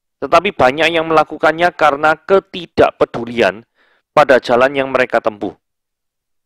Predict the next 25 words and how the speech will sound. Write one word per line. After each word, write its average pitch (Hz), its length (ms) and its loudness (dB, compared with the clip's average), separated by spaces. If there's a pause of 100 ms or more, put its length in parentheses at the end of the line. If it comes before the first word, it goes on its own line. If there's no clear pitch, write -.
(460)
Asal 151 400 2
tujuannya 139 480 -2
baik, 131 320 0 (480)
semua 165 400 2
jalan 139 320 2
boleh 120 240 2
ditempuh. 104 400 -6 (400)
Bahkan 208 400 2
lebih 175 240 0
parah 165 240 4
lagi, 160 480 -2 (160)
tujuan 165 560 2
sudah 147 240 -2
jahat. 101 400 -2 (560)
Jalan 127 400 2
yang 170 80 -2
dipilih 160 560 -6
bengkok 98 480 -2
pula. 110 320 -8 (800)
Kita 214 240 2
tahu 170 480 4
jalan 143 400 2
yang 147 80 -12
kita 147 240 0
tempuh 175 480 0